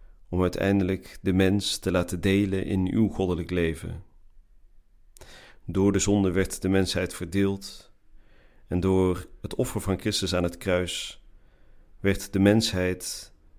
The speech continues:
redding aangeboden. Alleen in uw Zoon Jezus Christus kunnen wij als mensheid weer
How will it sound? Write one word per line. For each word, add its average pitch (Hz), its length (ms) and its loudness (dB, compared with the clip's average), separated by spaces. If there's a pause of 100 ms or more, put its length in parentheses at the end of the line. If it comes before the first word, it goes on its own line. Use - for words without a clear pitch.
redding 87 420 2
aangeboden. 78 840 -6 (1500)
Alleen 113 540 4
in 123 280 6
uw 113 200 4
Zoon 104 320 4
Jezus 95 360 2
Christus - 800 -4 (360)
kunnen 95 200 4
wij 92 240 4
als 87 160 -2
mensheid 92 640 0
weer 90 380 -2